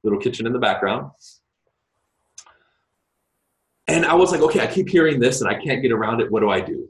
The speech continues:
And yes, I was still paying for coaching. Yes, I was still getting help, but I was studying and taking a shitload of action. That's what allowed my thought process to get more creative, right? I've been saying this for years. Experience is gonna be your best teacher.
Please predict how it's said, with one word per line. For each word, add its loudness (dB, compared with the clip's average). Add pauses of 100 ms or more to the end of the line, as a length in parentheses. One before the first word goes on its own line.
And -2
yes, 0
I -8
was -6
still 0
paying -4
for -4
coaching. -2 (220)
Yes, 0
I 0
was -4
still 0
getting 0
help, -4 (240)
but -2
I 0
was 0
studying 0 (340)
and -4
taking -4
a -2
shitload 2
of 0
action. -6 (260)
That's -2
what 2
allowed 0
my -2
thought -2
process -2
to -4
get -4
more 0
creative, 0 (680)
right? -4 (440)
I've -4
been -4
saying 2
this 0
for -4
years. 0
Experience -2
is -6
gonna -4
be -2
your 0
best -6
teacher. -4